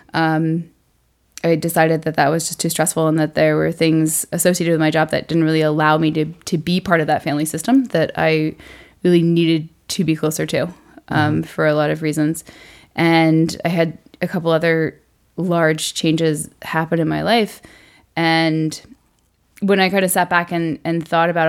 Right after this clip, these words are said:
Speaker 1: "Okay, well, what do I do now?" Um, rugby was actually not the initial choice because I had stopped for reasons. Um,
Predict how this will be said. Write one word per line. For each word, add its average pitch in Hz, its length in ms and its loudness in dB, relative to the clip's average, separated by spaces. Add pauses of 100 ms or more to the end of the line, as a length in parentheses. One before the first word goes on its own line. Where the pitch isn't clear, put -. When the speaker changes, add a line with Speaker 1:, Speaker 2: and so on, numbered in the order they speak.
Speaker 1:
"Okay, 170 140 -4
well, 156 160 -4
what 160 120 -2
do 156 100 0
I 151 100 0
do 156 120 0
now?" 156 400 0 (560)
Um, 156 580 -2 (160)
rugby 196 360 2
was 170 180 -4
actually 170 380 0
not 165 280 -4
the 170 120 2
initial 151 300 -2
choice 277 280 0
because 175 260 -2
I 151 60 0
had - 160 -6
stopped - 440 0 (1040)
for 190 240 0
reasons. 156 540 -2
Um, 165 500 -2